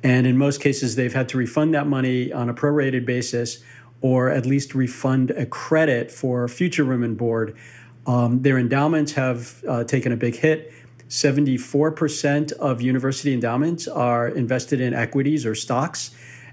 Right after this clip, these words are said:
And like you and I and almost anybody else that has any, that holds any shares right now, they've lost, um, more than a third of their value.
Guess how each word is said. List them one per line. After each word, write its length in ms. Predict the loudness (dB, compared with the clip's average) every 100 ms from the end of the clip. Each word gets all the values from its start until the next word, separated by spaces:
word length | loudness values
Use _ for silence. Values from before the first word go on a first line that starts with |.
| -2
And 360 | 2 4 2 2
like 380 | 2 0 0
you 280 | 0 2 2
and 100 | 0
I 220 | 0 0
and 160 | 0 -2
almost 260 | -2 -4 -2
anybody 300 | 0 0 2
else 240 | 0 0
that 140 | -2
has 280 | 0 -2 -2 -2
any, 380 | 0 2 2 0
that 160 | -2
holds 240 | -2 -2 0
any 340 | 0 0 -2
shares 500 | -4 0 2 2 0
right 200 | 0 0
now, 320 | 0 0 -2 -6 -16 -20 -8
they've 220 | 0 2 4
lost, 480 | 2 2 -2 -2
um, 360 | 0 0 0 -2 -2
more 220 | 0 2 2
than 100 | 0
a 60 |
third 240 | 0 0 0
of 100 | 0
their 100 | 0
value. 560 | 2 2 2 0 -2